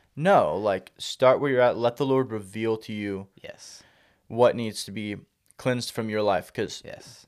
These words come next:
Speaker 1: because you listened to this podcast or came to Consecrate or heard a great message,
Speaker 2: Yeah.
Speaker 1: like, we can't make you holy.
Speaker 2: Yeah.
Speaker 1: And, you know, I hope that by listening to this,
Speaker 2: Yeah.
Speaker 1: it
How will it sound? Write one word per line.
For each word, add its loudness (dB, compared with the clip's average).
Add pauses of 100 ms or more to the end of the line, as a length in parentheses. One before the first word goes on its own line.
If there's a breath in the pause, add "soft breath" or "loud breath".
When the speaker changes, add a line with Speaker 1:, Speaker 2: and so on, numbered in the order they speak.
Speaker 1:
because 2
you -4
listened -4
to -10
this -8
podcast 4
or -8
came -4
to -16
Consecrate 0
or -2
heard -2
a -8
great -2
message, -4
Speaker 2:
Yeah. -16
Speaker 1:
like, 2
we 0
can't 0
make -6
you -14
holy. -8
Speaker 2:
Yeah. -12 (500 soft breath)
Speaker 1:
And, 0 (400)
you -6
know, -2
I 2
hope 2
that 2
by 2
listening -2
to -16
this, -2
Speaker 2:
Yeah. -20 (600 soft breath)
Speaker 1:
it -4